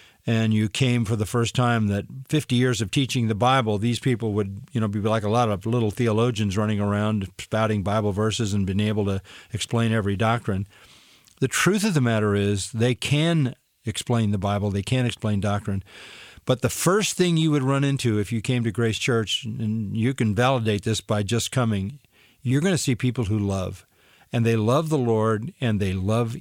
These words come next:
each other. That is the mark, not only of obedience, but it's the mark of sanctification. You can be obedient as a young believer. You can be obedient the first day you're a Christian. You can be obedient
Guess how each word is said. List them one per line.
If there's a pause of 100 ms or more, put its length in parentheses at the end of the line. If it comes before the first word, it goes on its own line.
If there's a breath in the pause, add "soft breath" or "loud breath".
each
other. (1040 soft breath)
That
is (420)
the
mark, (240)
not
only
of
obedience,
but
it's
the
mark (120)
of
sanctification. (1200 loud breath)
You
can
be
obedient
as
a
young
believer. (240)
You
can
be
obedient
the
first
day
you're
a
Christian.
You
can
be
obedient